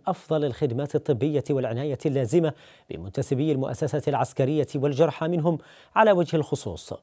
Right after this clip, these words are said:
من جانبه ثمن القائم بأعمال مدير الخدمات الطبية العميد الركن محمد الحمش اهتمام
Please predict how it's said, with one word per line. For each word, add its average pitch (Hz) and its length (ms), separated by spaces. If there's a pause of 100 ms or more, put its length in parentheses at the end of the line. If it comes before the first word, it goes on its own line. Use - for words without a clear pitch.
(300)
من 185 100
جانبه 131 420
ثمن 139 260
القائم 151 480
بأعمال 139 480
مدير 139 400
الخدمات 131 460
الطبية 131 520
العميد 131 460
الركن 135 340
محمد 139 420
الحمش 156 460 (440)
اهتمام 175 680